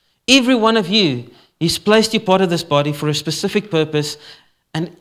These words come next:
given you gifts. Holy Spirit has given you gifts and you need to do your part. And as you do your part, the body is built up. But many times we don't know what to do with what God has given us.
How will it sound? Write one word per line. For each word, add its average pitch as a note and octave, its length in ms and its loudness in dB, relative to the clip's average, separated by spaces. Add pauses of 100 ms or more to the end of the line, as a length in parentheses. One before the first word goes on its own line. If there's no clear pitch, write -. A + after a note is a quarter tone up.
(140)
given A3 280 4
you A3+ 100 2
gifts. A#3+ 300 4
Holy F#3+ 160 0
Spirit G3+ 220 0
has F3+ 100 -4
given G3+ 220 -4
you F#3+ 60 -2
gifts A3 300 -2
and E3+ 180 -2
you A3 100 2
need B3 120 0
to A#3+ 140 2
do G3+ 160 0
your A3 240 4
part. A#3 360 0
And F#3 80 -2
as G#3 160 2
you A3+ 100 2
do G3+ 100 0
your A3+ 200 4
part, A3+ 320 0
the G3 60 -4
body G3 260 -2
is F3+ 100 -4
built F3+ 240 -4
up. - 340 -4 (1120)
But G3 100 -8
many B3 220 2
times B3+ 240 -2
we A3+ 80 -2
don't A#3+ 220 4
know C4 140 0
what B3 200 -2
to A3+ 60 -4
do G#3+ 540 4
with F3 240 -4
what F3 220 -2
God E3 160 0
has D3 120 -4
given D3 280 -2
us. - 360 -10